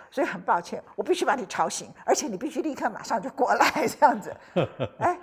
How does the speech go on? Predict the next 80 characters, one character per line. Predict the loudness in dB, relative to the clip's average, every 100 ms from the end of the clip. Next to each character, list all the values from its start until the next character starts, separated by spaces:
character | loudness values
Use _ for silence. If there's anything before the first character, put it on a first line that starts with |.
| -8
就 | -10
隔 | -4 0
了 | 0
一 | -2
两 | -6 -8
个 |
小 | -8 -10
时 | -10 -16
以 | -14
后， | -14
他 | -10 -6
就 | -4
带 | -2
着 | -2
他 | -4 -6 -6
润 | -6 -8
泰 | -8 -8
的 |
所 | -8 -8
有 | -10
的 | -10
集 | -16 -20
团， | -20 -20 -20 _ _ -20 _
就 | -10
进 | -8 -6
到 | -6
北 | -8 -10
荣 | -14 -20
去， | -20 -20 _ _ _ _
就 | -4
想 | -2 -2 -2
办 | -2
法 | -2 -8
把 | -8 -10
你 | -12
们 | -14
的 | -14
负 | -8
压 | -8
式 | -8 -10
隔 | -14
离 |
病 | -12 -14
房 | -14 -16
的 | -16
设 | -10 -10
备 | -10
各 | -10 -10
种 | -12
都 | -14
装 | -12 -12
好。 | -12 -16 -18 -20 _ _ _ -2
然 | 2
后 | 2
另 | 0 0
外 | -2
你 | -2
们 |
在 | -8 -10
四 | -8 -12
十 | -10
八 | -8
小 | -8 -12
时 | -16 -20
之 | -16
内 | -14 -12
做 | -8 -10
好 | -10 -16
了 | -16
户 | -14 -10 -8
外 | -6 -8 -10
的， | -16 -18 _ _ -6
而 | -2
且 | -2
是 | -4
连 | -4 -4 -4 -4
夜 | -6 -6
的 | -8
赶 | -12 -12 -10
工， | -10